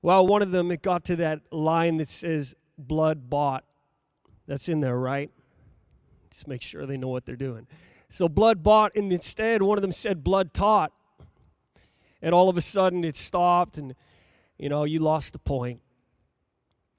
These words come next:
And they proceeded with the game. And I sat back and I thought, "Yeah, mistake, perhaps, <laughs> perhaps." But I thought about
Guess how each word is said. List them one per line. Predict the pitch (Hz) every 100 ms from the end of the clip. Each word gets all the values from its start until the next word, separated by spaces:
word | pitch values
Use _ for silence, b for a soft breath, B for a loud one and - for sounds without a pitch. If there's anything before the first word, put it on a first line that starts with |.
| _ _ _ _ _ _
And | 156 165
they |
proceeded | 160 170 - 175 165
with | 156
the | 151
game. | 139 175 165 151
And |
I | 160
sat | - 208 180
back | 180 170 175
and | 160
I |
thought, | - 160 160
"Yeah, | 160 165 156
mistake, | 143 - - 175 156 - _ _ _ _ _ _ _ -
perhaps, | 147 151 156 139 - - - b 147 b b
<laughs> | b _ _ _ -
perhaps." | 131 135 123 - - - _ _ _ _ _ _ _ _ _ _ _ _ _ _ _ _ _ _ _ _ _ _
But | 175
I |
thought | 175 226 220
about | 214 202 196 196